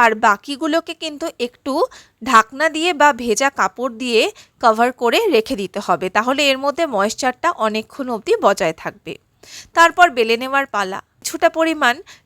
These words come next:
রিফাইন অয়েল এর ওপরে দিয়ে হাত দিয়ে একটু স্প্রেড করে তারপর এটাকে ভালো করে টেনে টেনে বেলে নিতে হবে, যতটা টানা সম্ভব, মানে একটু পাতলা ধরনের করেই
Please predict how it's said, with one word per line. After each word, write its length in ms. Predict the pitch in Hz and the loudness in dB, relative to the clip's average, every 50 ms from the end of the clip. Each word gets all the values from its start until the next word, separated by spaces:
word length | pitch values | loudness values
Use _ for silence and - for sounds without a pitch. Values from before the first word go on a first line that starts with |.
| - 247 | -6 -4
রিফাইন 340 | 262 262 - 302 302 294 285 294 | -4 0 4 4 4 4 2 0
অয়েল 160 | 285 277 285 277 - 240 233 | -2 -2 -2 -6 -4 -4 -2
এর 80 | 220 226 | -2 -2
ওপরে 240 | 220 226 233 220 233 214 185 214 | -4 -4 -4 -4 -4 -6 -6 -10
দিয়ে 240 | 208 208 185 180 226 302 320 - - - _ - | -6 -4 0 0 0 0 -2 -4 -14 -20 _ 2
হাত 160 | - 262 262 233 233 | 4 4 4 4 2
দিয়ে 140 | 311 339 339 320 - 277 | -4 -6 -6 -6 -8 -16
একটু 200 | - _ - 311 294 - | -20 _ -12 -10 -10 -10
স্প্রেড 340 | - _ - - 240 262 - - _ - | -12 _ -4 -2 -2 -2 -4 -8 _ -4
করে 160 | 277 277 294 320 311 _ 240 | -2 0 0 -2 -2 _ 0
তারপর 320 | 208 202 196 - 247 254 240 208 | 0 0 0 -2 -4 -4 -4 -2
এটাকে 260 | - 202 202 - 349 392 302 - - | -4 -6 -6 -6 -8 -10 -10 -12 -2
ভালো 240 | - 196 190 196 233 247 - | 0 0 2 2 0 -6 -4
করে 180 | - 247 247 294 330 - | -6 -4 -4 -4 -4 -4
টেনে 220 | 262 240 226 262 311 - | -6 -4 -4 -4 -4 -4
টেনে 220 | 320 311 311 320 311 262 | -4 -2 -2 -2 -2 -2
বেলে 180 | 294 285 294 302 302 | -2 -2 -2 -4 -6
নিতে 200 | 302 294 - 302 285 | -6 -6 -6 -6 0
হবে, 200 | 302 302 302 359 370 - - 220 | 0 0 0 0 -4 -2 0 0
যতটা 500 | 190 185 - - 233 240 - - 269 294 320 - - - - - _ _ | 0 0 0 -2 -6 -6 -2 2 2 2 2 0 -8 -18 -20 -20 _ _
টানা 300 | - 220 208 202 214 247 277 - - - | 4 4 4 4 2 -2 -2 -4 -6 -4
সম্ভব, 400 | 240 196 185 185 196 226 185 165 - _ _ _ _ _ _ 254 | -4 -4 -4 -4 -2 -2 -2 -2 -2 _ _ _ _ _ _ 0
মানে 220 | 285 320 320 320 330 - - 294 | 0 0 2 0 -4 -4 -6 -8
একটু 200 | 285 - _ 370 359 - _ - | -8 -8 _ -10 -10 -8 _ 0
পাতলা 380 | 220 208 202 - - 262 269 269 294 | 0 0 0 -2 -2 -2 -2 -2 -2
ধরনের 340 | 277 269 277 269 294 294 285 - 302 | -2 -2 -4 -4 -4 -8 -8 -8 -8
করেই 220 | 294 330 381 494 | -6 -4 -4 -4